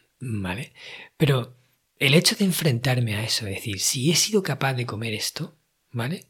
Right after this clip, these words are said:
Puedo comer cualquier otra cosa porque todo lo demás comparado con esto es de risa". Entonces eso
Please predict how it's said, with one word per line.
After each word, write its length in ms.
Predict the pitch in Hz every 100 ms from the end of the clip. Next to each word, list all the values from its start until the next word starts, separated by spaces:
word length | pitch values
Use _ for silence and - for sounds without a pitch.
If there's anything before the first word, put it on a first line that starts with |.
| _
Puedo 220 | - 196
comer 320 | 220 165 233 - _
cualquier 380 | - 113 - 175
otra 180 | 185 147
cosa 220 | 175 180
porque 160 | 127
todo 160 | 107 170
lo 40 |
demás 380 | 185 160 180 175
comparado 500 | - 113 104 104 127
con 140 | 139 156
esto 300 | 156 - 180
es 260 | 160 160
de 140 | 156 131
risa". 480 | 180 185 - 101 -
Entonces 480 | 143 127 131 127 143
eso 320 | 156 151 208